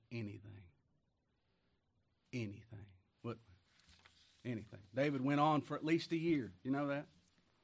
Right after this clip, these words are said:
It was at least a year. Bathsheba came to full term to deliver that baby. So it was, you know,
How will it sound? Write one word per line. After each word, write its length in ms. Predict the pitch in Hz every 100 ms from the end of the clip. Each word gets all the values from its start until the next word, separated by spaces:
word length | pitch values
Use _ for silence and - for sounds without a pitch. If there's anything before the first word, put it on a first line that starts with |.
| _ _
It 60 | 139
was 80 |
at 100 | 127
least 280 | 135 170 -
a 40 | 95
year. 280 | 107 135 123 _ _ _
Bathsheba 400 | - 120 135 170
came 240 | 135 131 123
to 100 | 107 _ _
full 180 | 156 170
term 440 | - 147 170 180 143
to 60 |
deliver 360 | 110 135 151 139
that 200 | 143 135
baby. 400 | 139 175 139 135 _
So 120 | 135
it 40 |
was, 120 | 123 127 131
you 100 |
know, 60 | 139